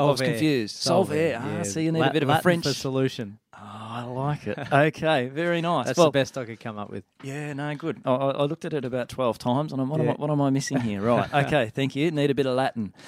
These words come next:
Speaker 1: So, uh, so My Millennial Money listeners, of course, will know John very well, and, uh, hopefully, uh, after today's episode, you know him even, even a little bit better. So, John, I, I thought I might, um,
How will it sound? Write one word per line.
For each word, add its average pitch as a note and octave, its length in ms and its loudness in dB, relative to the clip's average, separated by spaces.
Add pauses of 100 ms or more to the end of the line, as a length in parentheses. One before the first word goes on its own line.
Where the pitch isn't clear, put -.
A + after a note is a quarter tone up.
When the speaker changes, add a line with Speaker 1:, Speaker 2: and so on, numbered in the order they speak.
(140)
Speaker 1:
So, F3 360 8
uh, F3 220 2
so F3+ 200 2
My G3+ 160 4
Millennial F#3 300 2
Money D#3 200 2
listeners, D#3+ 380 -2
of C#3 40 -4
course, D3+ 240 0
will C3+ 100 -2
know C3+ 180 4
John B2 240 0
very B2 260 2
well, G#3 300 2 (340)
and, B2+ 460 2
uh, B2+ 320 2
hopefully, D#3+ 560 0
uh, - 40 -4
after B2+ 380 -2
today's A#2+ 300 0
episode, A#2 420 -2
you A#2 80 4
know B2 160 4
him B2 100 2
even, A#2+ 360 -4 (100)
even B2+ 200 2
a B2+ 60 2
little C3+ 160 0
bit A#2+ 160 -2
better. D3 280 0
So, E3 180 2
John, F#3 220 2
I, F3 40 -6 (220)
I E3 60 -4
thought G3+ 180 -2
I F#3 60 2
might, D#3 400 -2
um, B2 260 2